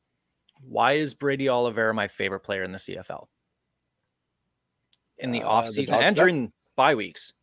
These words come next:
Speaker 1: he rescues dogs. It's a very relatable thing. I have two rescue dogs, and I love them more than anything in the world. And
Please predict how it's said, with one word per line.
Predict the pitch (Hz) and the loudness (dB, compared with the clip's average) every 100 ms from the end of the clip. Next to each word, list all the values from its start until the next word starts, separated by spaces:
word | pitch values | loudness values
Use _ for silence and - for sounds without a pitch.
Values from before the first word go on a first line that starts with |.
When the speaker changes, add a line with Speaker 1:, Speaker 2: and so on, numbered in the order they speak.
| _ _ _ _ _ | _ _ _ _ _
Speaker 1:
he | - | -6
rescues | 160 233 - 135 | -2 -2 -2 -6
dogs. | - 135 - - - - _ _ _ _ _ _ _ _ - | -2 -4 -4 -12 -20 -20 _ _ _ _ _ _ _ _ -10
It's | 143 | -4
a | 147 | 2
very | 131 202 170 | 4 4 4
relatable | 127 120 123 120 104 | 0 0 0 0 -2
thing. | - - - 101 _ _ _ _ _ | -4 -8 -10 -14 _ _ _ _ _
I | - 120 | -4 -4
have | 123 | -4
two | - 123 113 95 _ | -6 -4 -4 -8 _
rescue | - 104 - 90 | -4 -4 -4 -8
dogs, | 95 87 101 - - _ _ _ _ _ _ _ _ _ _ _ | -6 -6 -8 -16 -20 _ _ _ _ _ _ _ _ _ _ _
and | - 104 101 98 | -2 0 0 0
I | 95 | 0
love | 104 104 | 0 -2
them | 98 | -4
more | 101 98 | -6 -6
than | 95 | -6
anything | 98 95 98 | -6 -8 -10
in | 98 | -12
the | |
world. | 98 95 85 - _ _ _ _ _ _ _ _ _ _ _ _ _ _ - | -8 -8 -10 -16 _ _ _ _ _ _ _ _ _ _ _ _ _ _ -6
And | 110 107 104 101 95 | -2 0 0 -2 -8